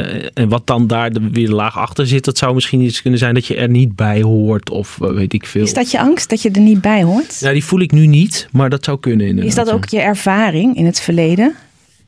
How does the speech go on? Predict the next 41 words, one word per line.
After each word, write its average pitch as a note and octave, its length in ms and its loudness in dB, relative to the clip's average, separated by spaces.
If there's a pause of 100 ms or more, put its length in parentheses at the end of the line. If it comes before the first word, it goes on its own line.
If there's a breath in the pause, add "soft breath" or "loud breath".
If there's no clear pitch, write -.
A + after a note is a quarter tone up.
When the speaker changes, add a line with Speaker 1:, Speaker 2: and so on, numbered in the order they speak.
(1200)
Speaker 2:
Dat C3+ 160 0
je B2+ 80 2
Speaker 1:
Eh. B2 120 2
Speaker 2:
afwijkt? D#3 640 -6 (1700)
Speaker 1:
Ja, G#2+ 360 0
dat G#2 180 -4
denk G#2 200 -2
ik, G2+ 180 -4 (160)
eh, A2 100 0 (280)
ergens A2 360 -4
wel. G#2 240 2
Ja, B2 140 2
ik G#2+ 100 0
ben G2 160 0
wel G2 100 0
gewoon A2+ 280 0
mezelf. A#2 600 0 (140)
Ja, B2 140 -4
dus A2+ 140 -4
die B2+ 140 -2
vrijheid C3+ 400 -4
die B2 120 0
ik, - 160 -14 (120)
waar A#2 220 -4
we A2 60 0
het G#2+ 100 -4
net A#2 160 0
over A2+ 220 2
hadden, G2 280 2
die A#2 120 4
maakt G2+ 320 0
wel G2+ 160 -2
dat G#2+ 180 -2
ik A2 220 -2 (440 loud breath)
andere B2+ 300 2
keuzes G#2+ 420 0
maak, G#2+ 420 -2 (100)
denk A2 240 -2
ik, A2 240 -4
dan A2 320 2 (320 loud breath)
andere D#3 500 2